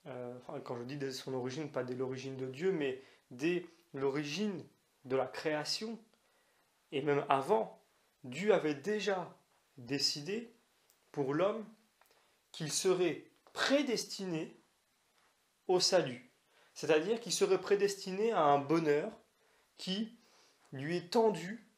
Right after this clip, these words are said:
offert par Dieu. Néanmoins, il y a une donne que souvent on oublie de, de préciser quand on parle de la prédestination, il s'agit du libre arbitre.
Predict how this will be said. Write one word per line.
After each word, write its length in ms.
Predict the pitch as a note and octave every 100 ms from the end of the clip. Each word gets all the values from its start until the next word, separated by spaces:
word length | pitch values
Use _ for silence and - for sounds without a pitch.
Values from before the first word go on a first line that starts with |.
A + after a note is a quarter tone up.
| _ -
offert 480 | A3+ A3+ F#3+ F#3 -
par 200 | E3+ D3+
Dieu. 220 | A#2+ A#2+ - _ _ _ _ _ _ -
Néanmoins, 560 | E3 A3+ A3+ G3+ C#3 - - _
il 220 | D#3+ C#3
y 80 | D#3+
a 240 | G3+ G#3+ -
une 240 | C#3 B2+
donne 360 | C3+ F#3+ G#3 D3 - _ _ _ _ _ _ _ _ -
que 420 | C#3 C3 C3 B2+
souvent 380 | - C#3 D3+ A3
on 100 | E3+
oublie 460 | C#3+ C#3 D#3+ F3+ F3+ _ _ _ _ _
de, 300 | B2 A#2+ B2
de 140 | A#2+ A#2
préciser 520 | - C#3 - C#3 A3
quand 220 | D3 C#3
on 60 | B2+
parle 180 | D3+
de 60 | C#3
la 60 | -
prédestination, 800 | C#3 B2+ - C3 B2 - G#3+ G#3+ - - -
il 100 | D3+
s'agit 320 | - D3+ A3
du 120 | F3+ C#3
libre 260 | F#3 F3
arbitre. 500 | F3+ D#3 C3+ - -